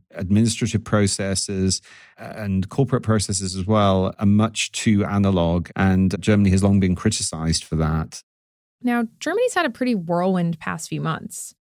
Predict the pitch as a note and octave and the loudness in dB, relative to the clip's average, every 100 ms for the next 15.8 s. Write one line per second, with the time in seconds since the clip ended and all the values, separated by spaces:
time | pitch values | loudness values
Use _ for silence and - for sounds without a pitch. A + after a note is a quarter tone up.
0 | _ - G#3+ G3 G#3 G3+ G3+ C#4+ E4 D4 | _ 0 2 2 2 2 0 0 0 2
1 | G3 F3+ F3 E3+ - F3 E3+ D#3+ D#3+ F3 | 2 2 0 -2 -4 -4 -2 -2 -4 -4
2 | E3+ A#3 A3 G3 F3+ F#3 - E3+ E3+ E3+ | -2 0 2 0 -4 -8 -8 -8 -8 -10
3 | - E3+ D#3+ - D#3+ - - - - F3 | -6 -6 -6 -10 -12 -12 -12 -16 -10 -4
4 | F#3 F#3 - E3+ D#3+ - A3+ A#3 - - | -4 -4 -6 -8 -8 -2 0 0 -2 -2
5 | A#3+ A#3 - A3+ A3+ A3 - E3 - - | -2 -2 -2 -2 -2 -4 -8 -8 -8 -12
6 | - F3 D#3+ - - E2 - - - G3+ | -8 -8 -6 -8 -10 -12 -10 -14 -4 -2
7 | D4+ D#4 C4+ A#3 A3+ G#3+ A3 A3 A3 - | -2 -2 -6 -4 -4 0 2 4 2 0
8 | - G3 G3 F#3+ F#3+ G#3 G3 G3+ D4 D4 | -2 2 4 4 4 2 2 0 0 2
9 | C#4 C4+ A#3+ - G3 F#3+ F#3+ - C#4+ D#4 | 2 0 -4 -2 0 2 0 -6 -6 0
10 | B3+ E3 F#3+ G3 F#3 F#3+ F#3+ F3 F3 E3+ | 0 0 -2 0 -2 -2 -2 -4 -4 -6
11 | D#3+ E3 E3 - D#3 D3 D#3+ F3+ F#3+ - | -6 -4 -4 -6 -10 -8 -4 -2 -2 -4
12 | G#3 G#3 G#3 G#3 A3 A3 G#3 A#3 G#3+ A3 | -4 0 0 -2 -4 -6 -6 -4 -2 0
13 | A3 G#3+ _ _ _ _ _ _ - G3+ | 0 -2 _ _ _ _ _ _ -8 -8
14 | - - D4 G4 B4+ F4+ - G#3+ G#3+ A3 | -8 -8 0 0 2 0 0 -2 0 -2
15 | F#3 F3+ - F#3+ F3+ F3+ F3 | 0 -2 -2 -4 -2 0 -2